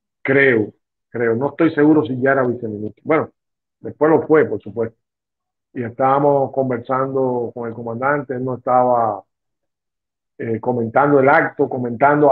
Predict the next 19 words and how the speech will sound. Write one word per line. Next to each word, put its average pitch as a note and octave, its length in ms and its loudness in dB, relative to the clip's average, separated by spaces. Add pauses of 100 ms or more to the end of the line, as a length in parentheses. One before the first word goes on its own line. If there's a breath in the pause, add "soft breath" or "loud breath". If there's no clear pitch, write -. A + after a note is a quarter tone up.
(140)
ha-, C3 80 4
hablando D#3+ 440 2
de C3+ 80 2
historia. C#3+ 640 0 (140)
Era B2 140 -6
un C#3+ 80 -2
apasionadísimo C3+ 1120 -4
de A#2+ 120 -4
la A2+ 40 -8
historia E3+ 240 0
y E3+ 40 2
un D3+ 160 0
gran G#3+ 460 2
conocedor D3+ 640 0
de C#3+ 100 0
la C3+ 60 -6
historia C#3 360 -2
de B2+ 100 -6
Cuba. E3 200 -2